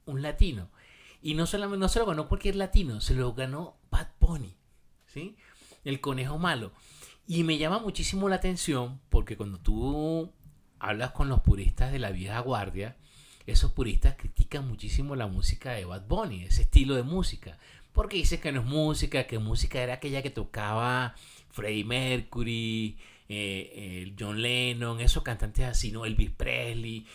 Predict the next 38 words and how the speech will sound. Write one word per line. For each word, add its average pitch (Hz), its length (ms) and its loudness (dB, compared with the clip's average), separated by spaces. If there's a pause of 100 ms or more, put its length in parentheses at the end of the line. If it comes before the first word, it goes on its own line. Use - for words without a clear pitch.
(120)
esos - 260 -2 (200)
cantantes 120 520 -4
de 143 60 -4
renombre 110 480 -6
que 131 120 -8
hemos 110 180 8
tenido 104 320 0
en 113 80 -4
el 123 100 -4
pasado 104 420 4
y 127 60 -4
que 117 140 -6
ya 95 260 -8 (480)
la 104 100 -8
mayoría 95 420 -4
ya 110 120 -4
no 113 60 -4
están 110 220 0
con 117 120 -6
nosotros. 110 540 -6 (540)
Pero 110 340 4
Bad - 160 -2
Bunny 151 240 6
se 175 120 4
ganó 113 600 -4 (120)
un 127 120 -14
Grammy. 147 460 -6
Entonces - 460 0 (140)
te 120 100 2
pregunto, - 440 2
Samantha, 113 580 -6 (540)
¿realmente 101 800 -10 (680)
ha 101 140 0
hecho 117 280 6
méritos 135 360 0
para 113 200 4
ganarse 92 440 2
un, 139 140 -8